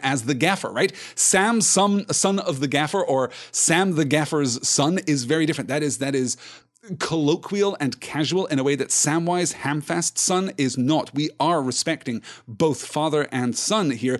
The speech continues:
but we're doing so in a way that is appropriate to Sam and to Hamfast's social rank here. Yeah. Good, good. All right.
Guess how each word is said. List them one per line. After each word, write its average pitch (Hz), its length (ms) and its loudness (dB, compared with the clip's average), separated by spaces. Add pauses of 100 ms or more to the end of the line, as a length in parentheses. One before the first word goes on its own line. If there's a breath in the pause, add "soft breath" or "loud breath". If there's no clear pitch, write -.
(180 loud breath)
but 165 120 -4
we're 143 100 -2
doing 151 180 -2
so 156 240 -4
in 151 120 2
a 156 60 2
way 139 140 0
that 123 120 -2
is 120 120 -2
appropriate 117 540 -6
to 131 180 0
Sam 147 420 0
and 127 320 -2
to 127 220 0
Hamfast's 120 640 -4
social 113 400 -2
rank 117 400 -6
here. 90 260 -10
Yeah. 73 280 -8 (480 loud breath)
Good, 143 320 2 (160)
good. 165 180 6
All 170 140 4
right. 139 200 0